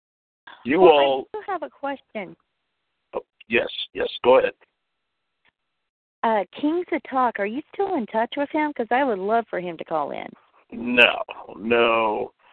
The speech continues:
Speaker 1: absolutely not. The, the ship that the Kings of Talk was on sailed to the opposite side of the ocean.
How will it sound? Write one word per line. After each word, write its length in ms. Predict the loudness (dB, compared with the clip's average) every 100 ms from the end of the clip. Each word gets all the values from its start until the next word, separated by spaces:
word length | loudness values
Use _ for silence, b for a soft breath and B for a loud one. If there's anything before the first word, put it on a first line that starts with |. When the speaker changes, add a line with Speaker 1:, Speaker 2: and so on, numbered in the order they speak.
| b b b 4
Speaker 1:
absolutely 840 | 6 6 4 -2 0 0 2 0
not. 420 | -2 0 0 0 _ -20 -20 -20 -10
The, 180 | -8 -8 -12 _ -18 -4
the 140 | 0 2 4
ship 180 | 4 2
that 120 | -6 -12
the 100 | -4
Kings 260 | -2 -2 -4
of 120 | 2
Talk 320 | 6 6 4 _
was 120 | -4
on 280 | -2 0 -2 -6 -4
sailed 360 | 0 2 0 -6
to 60 | -4
the 120 | 0
opposite 400 | 0 -2 -18 -18 -2
side 340 | 2 4 2 0
of 80 |
the 140 | 0 0
ocean. 360 | 0 0 -2